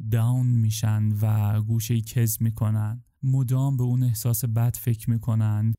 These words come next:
بعضیامون این احساس رو می‌خوایم سرکوبش کنیم. می‌خوایم نادیده‌اش بگیریم، می‌خوایم فراموشش کنیم، به هر طریقی شده، اما هر کاری که می‌کنیم ته دلمون خودمون می‌دونیم حالمون خوب نشده و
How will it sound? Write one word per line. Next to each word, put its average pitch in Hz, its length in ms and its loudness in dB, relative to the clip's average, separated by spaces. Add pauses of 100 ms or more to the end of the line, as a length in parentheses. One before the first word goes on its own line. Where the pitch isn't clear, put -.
بعضیامون 117 800 0
این 113 140 0
احساس 110 640 -2
رو 117 140 4
می‌خوایم 113 300 0
سرکوبش 104 720 0
کنیم. 117 380 -2 (880)
می‌خوایم 175 260 0
نادیده‌اش 117 680 0
بگیریم، 98 460 0
می‌خوایم 110 400 0
فراموشش 107 840 0
کنیم، 101 320 0
به 104 80 0
هر 123 220 -2
طریقی 110 480 -2
شده، 107 360 0
اما 117 180 0
هر 131 280 -2
کاری 107 260 -2
که 110 140 -4
می‌کنیم 113 600 0 (800)
ته 147 300 -6
دلمون 107 480 -2
خودمون 104 440 0
می‌دونیم 98 420 0
حالمون 107 400 -4
خوب 110 340 -10
نشده 107 580 -6
و 117 380 -4